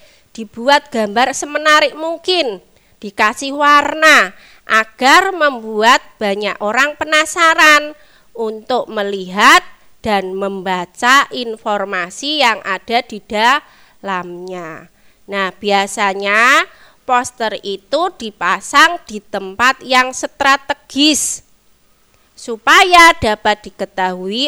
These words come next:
orang banyak. Nah, syarat-syaratnya apa? Syarat-syarat poster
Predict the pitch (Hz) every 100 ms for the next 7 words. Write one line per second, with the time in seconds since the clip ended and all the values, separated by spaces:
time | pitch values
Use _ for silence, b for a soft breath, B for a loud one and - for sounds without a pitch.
0 | 233 202 214 240 294 339 - _ _ 185
1 | 175 175 180 185 180 175 208 196 196 254
2 | 262 277 349 311 311 311 403 392 440 -
3 | 339 330 330 339 b b b b - 285
4 | 277 269 262 311 262 247 233 - 220 196
5 | 190 - 202 202 208 214 226 262 294 330
6 | 359